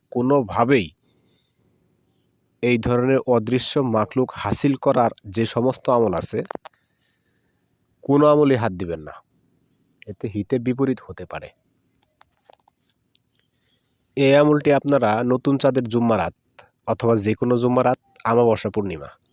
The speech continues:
এশার নামাজের পর থেকে শুরু করতে পারবেন। এই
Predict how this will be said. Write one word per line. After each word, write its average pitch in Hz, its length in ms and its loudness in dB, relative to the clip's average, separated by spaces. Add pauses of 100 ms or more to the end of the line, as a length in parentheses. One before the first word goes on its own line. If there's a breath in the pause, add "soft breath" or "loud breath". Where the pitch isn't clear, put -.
(1400)
এশার 131 280 0
নামাজের 139 360 2
পর 143 120 0 (100)
থেকে 123 200 -2
শুরু 131 260 -2
করতে 117 200 -4
পারবেন। 82 320 -10 (2250)
এই 127 140 2